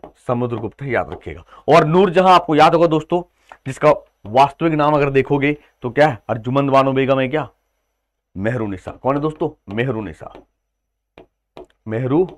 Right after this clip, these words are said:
निसा, है ना। कौन है? मेहरू निसा, याद रखिएगा। कौन है?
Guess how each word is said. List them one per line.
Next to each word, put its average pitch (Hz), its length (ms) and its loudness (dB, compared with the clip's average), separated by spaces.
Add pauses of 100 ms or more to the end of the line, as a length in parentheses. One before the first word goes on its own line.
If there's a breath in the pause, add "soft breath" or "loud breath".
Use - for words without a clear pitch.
(1200)
निसा, - 500 -16 (140)
है 151 60 -4
ना। 190 120 -6 (320)
कौन 139 180 -2
है? 180 100 -6 (220)
मेहरू 123 300 -2
निसा, 110 360 -4 (200)
याद 92 240 -10
रखिएगा। - 360 -20 (380)
कौन 127 220 -2
है? 202 120 -4